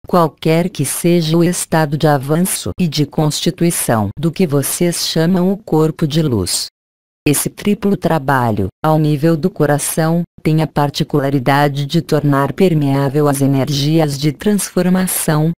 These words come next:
que estão presentes sobre sua terra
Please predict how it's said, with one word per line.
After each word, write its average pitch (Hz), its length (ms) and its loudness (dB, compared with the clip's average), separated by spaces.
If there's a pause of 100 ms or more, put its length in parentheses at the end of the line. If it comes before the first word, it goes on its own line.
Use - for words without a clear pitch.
(120)
que 175 180 4
estão 151 400 0
presentes 151 680 0
sobre 143 320 0
sua 151 240 -2
terra 160 600 0